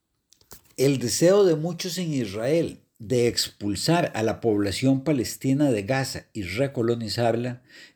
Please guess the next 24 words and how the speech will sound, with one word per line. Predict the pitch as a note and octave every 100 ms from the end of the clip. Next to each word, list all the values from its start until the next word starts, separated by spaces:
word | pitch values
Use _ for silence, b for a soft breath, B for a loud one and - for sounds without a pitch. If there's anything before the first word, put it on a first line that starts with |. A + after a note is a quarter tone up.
| _
es | C3+ C3 D#3+
un | D#3+ E3 -
despropósito | A#2 A2+ - - F#2+ - D3 E3 E3 D#3+ E3+ - _ _
que | A#2 G2
no | A#2+ B2
parece | A#2+ G#2+ G#2+ A#2
realista. | F#2 D2 C2 - - - _ _ _ _ b b b b -
Al | C#3+ B2+
justificado | B2 - B2 - G#2 - C#3+ D#3+ E3+ B2
rechazo | G2 G#2 - D#3 D3+ B2 -
palestino | F#2 F2 - - C#3+ D3 D#3+ -
se | - - A#2+
añade | G#2+ D3+ D#3+ G2+
que | - G2+
ningún | G2 F#2+ C3+ C3
país | C3+ A#2 A#2+ - _
árabe, | C3 C#3+ D#2+ - _ _ _
empezando | A#2+ G2+ A2+ G2+ B2 C3+ C#3+ B2+
por | A2
Egipto, | D#2 - A#2+ - - C3 C3 B B B B -
único | E3 C#3+ - F#2+
fronterizo | G2+ G2 F2 G#2 A2+ - B2
con | G#2 F#2+
Gaza, | B2 C3 D3 C3+